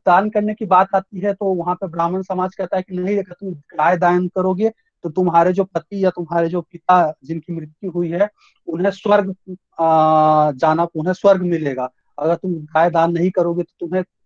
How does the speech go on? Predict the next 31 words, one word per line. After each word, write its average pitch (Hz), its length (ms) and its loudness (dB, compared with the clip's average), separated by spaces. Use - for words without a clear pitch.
कुछ 214 220 -4
नहीं 185 140 0
मिलेगा, 185 400 2
उसे, 190 240 0
उसकी 175 240 -4
आत्मा 165 280 2
भटकती 156 420 -4
रहेगी। 139 320 -4
ये 202 140 6
एक 220 80 4
चीज 160 220 -2
है। 156 120 0
तो - 240 -8
यहाँ 185 160 0
पे 214 220 -2
धर्म 185 380 0
की 220 120 -4
बात 180 260 0
आ 170 80 4
जाती 160 340 -2
है, 160 60 -4
जहाँ 170 160 -2
पे 156 180 -12
धर्म 180 220 -2
की 185 160 -6
तरह 180 500 -2
लोगों 156 260 -2
को 170 160 -12
डराया 143 260 0
जाता 139 260 -6
है। - 40 -12